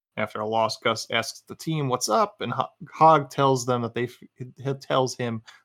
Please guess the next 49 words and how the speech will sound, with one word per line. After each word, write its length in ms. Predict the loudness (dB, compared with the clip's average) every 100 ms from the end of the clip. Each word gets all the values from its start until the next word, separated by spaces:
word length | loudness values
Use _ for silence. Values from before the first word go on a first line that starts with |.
| -8
they 80 | -4
feel 240 | 0 2
like 180 | 0 -2
they 120 | -6
can't 260 | -4 -4 -4
win 160 | -8
without 300 | -4 -4 -2
downtown. 500 | -4 -6 -6 -10 -10 -14 _ _
So 100 | -2
Gus 200 | 0 0
rallies 340 | 2 0 -2 -6
the 60 |
troops, 300 | 2 2 2
telling 440 | 0 2 4 2 -2
them 220 | -2 -2
that 140 | -4
the 60 | -6
game 360 | -2 -2 0 -2
is 100 | -2
bigger 320 | -2 -2 -2
than 140 | -4
one 160 | -6 -8
player, 540 | -4 -2 -2 -4 -6 -10 -20 -18
that 80 | -10
they 80 | -10
should 200 | -10 -16 _
be 120 | -6
focusing 580 | -2 0 0 -2 -6 -8
on 140 | -8
teamwork 500 | -4 0 2 4 2
and 80 | 0
helping 320 | -4 -4 -4
each 180 | -6 -4
other 240 | -4 -4 -2
out. 220 | -4 -6 _ _
So 120 | -6
on 80 | -4
the 80 | -2
bus, 360 | 2 2 2 -2
Doc 280 | 2 2
starts 300 | 0 -4 -4
teaching 360 | -4 -6 -6 -8
Hog 360 | 2 4 4 4
about 160 | -4
the 80 | -6
physics 420 | 0 0 0 -4
of 80 | -8
a 160 | -10 0
curveball, 720 | 2 2 2 2 2 0